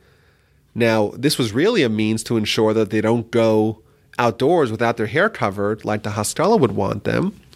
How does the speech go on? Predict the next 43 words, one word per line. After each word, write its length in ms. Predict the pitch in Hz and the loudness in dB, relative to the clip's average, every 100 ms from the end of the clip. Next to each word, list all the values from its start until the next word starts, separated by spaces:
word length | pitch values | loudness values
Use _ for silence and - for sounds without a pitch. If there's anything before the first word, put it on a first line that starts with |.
| - - - - - | -20 -20 -20 -20 -6
But 80 | 131 | -4
we 100 | 135 | -2
see 300 | 131 - 233 | -2 -2 0
how 140 | 156 147 | 0 0
we 80 | |
kinda 200 | 143 147 | 0 0
use 460 | 139 123 170 220 165 | 0 0 0 0 -2
this 240 | 165 165 - | -4 -4 -2
ideology 720 | 151 139 139 170 208 131 120 | 0 2 2 2 0 -2 -4
in 60 | 120 | -2
every 260 | 139 160 - | -2 0 0
area 300 | 170 175 156 | 0 2 0
of 120 | 143 | -2
life 600 | 185 226 165 156 160 - - - - _ _ | 0 2 2 2 -2 -8 -20 -20 -20 _ _
to 220 | - 180 160 | 0 2 2
res-, 320 | 151 120 - - | 2 0 -4 -6
if, 140 | 147 143 | -4 0
if 200 | 160 - | 0 0
you're 180 | 196 240 | 0 0
go-, 260 | 156 175 | 2 2
if 120 | 170 147 | 2 2
the 100 | 131 | 2
Haskalah 480 | 135 - 175 185 | 0 0 0 0
came 300 | 180 165 139 | 0 0 2
and 100 | 127 | 0
say, 140 | - 127 | 0 0
"Let's 160 | 135 | 0
do 80 | 156 | -2
something 320 | 151 135 117 | -2 0 0
new," 360 | 120 180 277 320 _ _ | 2 2 2 0 _ _
he 140 | - 143 | -4 0
said, 160 | 139 | 2
"No, 180 | 131 120 | 2 2
no, 120 | 113 | 2
no, 120 | 107 | 0
let's 120 | 104 - | -2 0
turn 160 | - | -2
back 100 | 110 | 0
the 60 | 113 | -2
clock 440 | - 139 175 - - - - - | 0 2 2 -4 -20 -20 -20 -10
and 120 | 117 | -4
do 160 | 113 113 | 2 2
something 640 | - 104 98 98 101 | 2 0 0 -4 -4